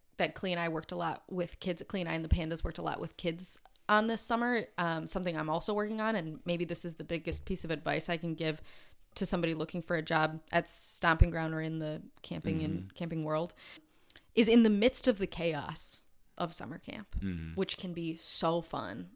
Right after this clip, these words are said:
Speaker 1: and so consuming, how do you find connection with an,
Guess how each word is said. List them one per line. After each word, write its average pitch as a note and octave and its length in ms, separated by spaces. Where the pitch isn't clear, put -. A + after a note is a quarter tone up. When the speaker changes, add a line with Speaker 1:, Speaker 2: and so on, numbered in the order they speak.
Speaker 1:
and F3+ 200
so E3 600
consuming, F3+ 840
how G3 280
do A#3+ 80
you A#3+ 160
find E3+ 720
connection F#3+ 540
with F3 200
an, E3+ 120